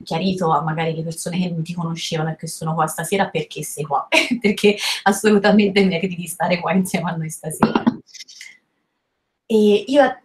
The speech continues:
inizierei a questo punto a entrare nel, ne-, nel vivo del nostro tema e partirei proprio appunto da, eh, dal male gaze. Noi sappiamo che, eh, Laura Mulvey, eh,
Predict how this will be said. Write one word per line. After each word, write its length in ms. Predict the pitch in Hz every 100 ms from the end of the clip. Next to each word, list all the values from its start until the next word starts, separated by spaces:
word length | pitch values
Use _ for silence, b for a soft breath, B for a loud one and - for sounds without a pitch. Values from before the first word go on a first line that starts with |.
| -
inizierei 460 | 208 196 254 220
a 100 | 202
questo 200 | 202 202
punto 260 | 254 214 185
a 40 |
entrare 640 | 185 202 175 170 170 165 -
nel, 320 | 165 151 151 156 156
ne-, 160 | 202 202
nel 240 | 202 190 160
vivo 400 | 180 170 165 156
del 220 | 160 151
nostro 360 | 151 151 -
tema 400 | 151 139 127 151 - b b b b
e 440 | - 202 190 185 185
partirei 560 | 214 214 302 180 185
proprio 240 | 185 156 196
appunto 800 | - 151 151 160 - 175 - -
da, 340 | - 147 - -
eh, 400 | 185 170 151 147
dal 240 | - 233 233
male 180 | 151 -
gaze. 520 | - - 151 165 - B B B
Noi 200 | 220 196
sappiamo 760 | 160 165 - 180 160 156 151 -
che, 260 | 185 165 -
eh, 360 | 160 156 151
Laura 260 | 160 165 165
Mulvey, 680 | 170 160 160 156 160 147 131
eh, 380 | - 156 151 147